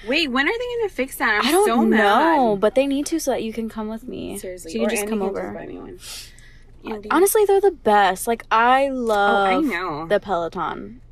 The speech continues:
Speaker 2: I, like, I actually wanna go every single day now. And I ha-, I mean, I've been going
Speaker 1: They're
Speaker 2: four
Speaker 1: fun,
Speaker 2: times
Speaker 1: and your
Speaker 2: a week.
Speaker 1: body gets used to it, and, you know,
Speaker 2: Yeah.
Speaker 1: it's
Speaker 2: And the instructors are fun.
Speaker 1: Yeah.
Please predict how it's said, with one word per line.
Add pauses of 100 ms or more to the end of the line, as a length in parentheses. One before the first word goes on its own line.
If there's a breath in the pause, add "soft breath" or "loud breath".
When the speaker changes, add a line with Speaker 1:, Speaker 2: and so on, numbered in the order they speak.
Speaker 2:
I,
like, (100)
I
actually
wanna
go
every
single
day
now. (560 soft breath)
And
I
ha-,
I
mean,
I've
been
going
Speaker 1:
They're
Speaker 2:
four
Speaker 1:
fun,
Speaker 2:
times
Speaker 1:
and
your
Speaker 2:
a
week.
Speaker 1:
body
gets
used
to
it,
and,
you
know,
Speaker 2:
Yeah.
Speaker 1:
it's (960 loud breath)
Speaker 2:
And
the
instructors
are
fun.
Speaker 1:
Yeah.